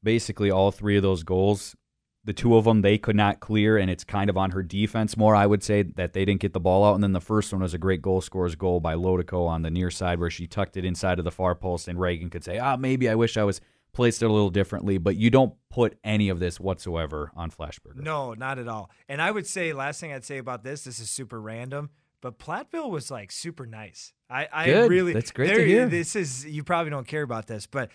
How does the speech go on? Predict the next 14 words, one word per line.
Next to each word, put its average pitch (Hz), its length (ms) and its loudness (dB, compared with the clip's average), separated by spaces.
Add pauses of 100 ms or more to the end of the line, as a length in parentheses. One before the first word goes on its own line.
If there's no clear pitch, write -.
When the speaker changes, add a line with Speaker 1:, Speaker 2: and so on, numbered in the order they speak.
(140)
Speaker 2:
their 208 160 -2
coaches 170 480 -6
were, 123 80 -12
like, 113 140 -12
super 151 280 -12
kind, 143 360 -8
and 131 200 -10
they 214 200 -4
are 170 160 -2
the 123 120 -10
biggest 151 520 -10
Reynolds 139 460 -10
Field 135 360 -12
fans 95 560 -16